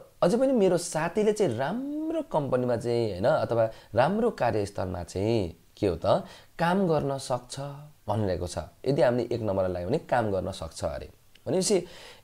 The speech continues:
यदि यो मान्छेले चाहिँ काम गर्न सक्छ भने हामीले किन यो चाहिँ, अ, धेरै अनुभव भए तापनि भनिराख्नु? यो भए तापनि भन्ने ठाउँमा चाहिँ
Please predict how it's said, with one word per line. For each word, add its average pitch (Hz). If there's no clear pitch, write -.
यदि 254
यो 233
मान्छेले 190
चाहिँ -
काम 160
गर्न 147
सक्छ 135
भने 117
हामीले 110
किन 233
यो 220
चाहिँ, 156
अ, 104
धेरै 147
अनुभव 147
भए 107
तापनि 120
भनिराख्नु? 92
यो 190
भए 170
तापनि 220
भन्ने 107
ठाउँमा 90
चाहिँ 98